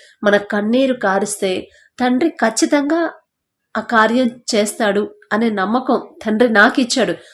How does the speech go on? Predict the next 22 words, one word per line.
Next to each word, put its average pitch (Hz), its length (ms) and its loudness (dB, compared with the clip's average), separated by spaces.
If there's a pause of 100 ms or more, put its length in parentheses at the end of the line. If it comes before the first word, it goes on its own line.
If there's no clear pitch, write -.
(140)
అది 277 140 0
నా 247 180 4
గొప్పతనం 220 540 -4
కాదమ్మా. 165 520 -4 (200)
అలా 302 320 2
ప్రార్థన 226 500 0
చేసుకుని 220 680 -2
"మీ 208 300 2
చిత్తం", 185 280 -4 (180)
నా, 233 380 0
నా, 226 360 2
నేనైతే 247 420 0
అర్హురాలను 262 480 0
కాదు, 233 420 -4
నాకంత 214 320 -2
టాలెంట్ 226 500 -2
కూడా 220 200 -2
లేదు 180 340 -4 (360)
అని 190 120 -2
చెప్పనని 196 400 -4
చెప్పి 381 540 -4 (760)
వెళ్ళాను. 233 420 2